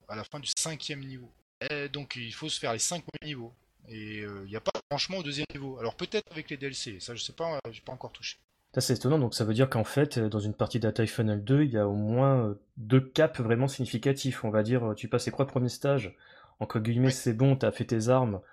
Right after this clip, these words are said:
Speaker 2: on va vraiment te, commencer à te balancer, euh, les gros canons.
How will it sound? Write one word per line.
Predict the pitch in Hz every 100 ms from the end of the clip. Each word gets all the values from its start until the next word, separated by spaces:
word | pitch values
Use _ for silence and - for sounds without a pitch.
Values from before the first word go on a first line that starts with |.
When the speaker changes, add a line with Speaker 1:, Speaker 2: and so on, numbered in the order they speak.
| - _ -
Speaker 2:
on |
va | 101
vraiment | 107 120 107
te, | - 113 104
commencer | 101 113 107
à | 117
te |
balancer, | 110 120 113 104 - 127
euh, | 127 107 98 95
les | 101
gros | 104 113
canons. | 117 117 190